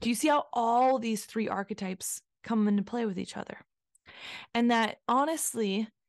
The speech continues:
there is no working at one. It's working at all three of them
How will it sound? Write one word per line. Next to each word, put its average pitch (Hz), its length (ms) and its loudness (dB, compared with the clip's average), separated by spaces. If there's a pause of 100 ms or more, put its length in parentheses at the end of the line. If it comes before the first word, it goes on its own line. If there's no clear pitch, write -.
(260)
there - 140 0
is 285 260 0
no 247 280 2
working 220 560 0
at 196 260 -6
one. 196 460 -2 (760)
It's 220 180 -6
working 220 280 -4
at 196 100 -2
all 185 140 -2
three 208 260 -6
of 175 100 -6
them 170 280 -8